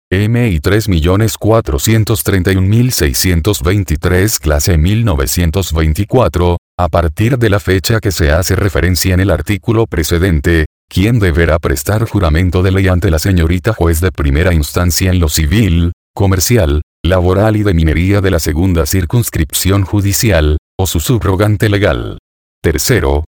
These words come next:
disponer que oportunamente el señor Rogelio Neto proceda a hacer entrega formal del juzgado de paz de Catriel, bajo inventario,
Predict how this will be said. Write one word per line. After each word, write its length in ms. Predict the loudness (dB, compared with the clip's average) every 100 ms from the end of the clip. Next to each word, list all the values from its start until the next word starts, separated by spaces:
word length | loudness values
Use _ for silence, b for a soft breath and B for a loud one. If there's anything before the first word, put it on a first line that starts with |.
| _
disponer 540 | -4 -2 -2 0 -2 -2
que 140 | 0
oportunamente 840 | 0 -2 -2 0 0 2 0 0
el 120 | 0 0
señor 340 | 0 0 0
Rogelio 460 | 0 0 0 2 2
Neto 260 | 0 0
proceda 560 | -2 -2 0 0 2 0
a 40 |
hacer 220 | 0 0
entrega 420 | 0 0 0 2 0
formal 380 | 0 0 0
del 200 | 0 0
juzgado 500 | 0 -2 0 0 2
de 100 | 0
paz 300 | 2 0 2
de 100 | 0
Catriel, 560 | 0 -2 0 2 4 2 -2 _
bajo 440 | 0 2 2 0 0
inventario, 720 | 2 0 0 0 2 2 0